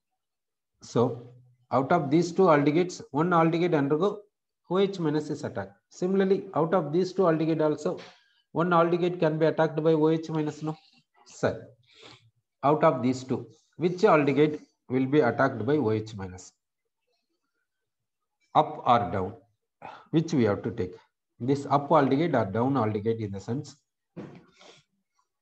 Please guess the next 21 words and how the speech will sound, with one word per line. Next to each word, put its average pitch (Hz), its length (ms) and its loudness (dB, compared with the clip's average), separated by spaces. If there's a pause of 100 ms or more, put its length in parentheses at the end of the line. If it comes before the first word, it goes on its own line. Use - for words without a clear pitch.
(320)
let 135 180 -4
us - 180 -10
take 135 220 0
down, 151 360 2 (140)
not 131 260 2
up. - 100 -6 (1160)
Why? 131 180 2 (1300)
Because 160 300 2
already 180 460 4 (100)
here 170 180 6 (260)
up 165 240 2
aldehyde 165 580 4
is 135 240 -2
attacked 147 400 2
by 151 80 8
O 120 140 6
H 120 280 0
minus. 98 300 -10 (180)
Therefore, 139 380 0
here 160 280 2 (120)
we 143 80 4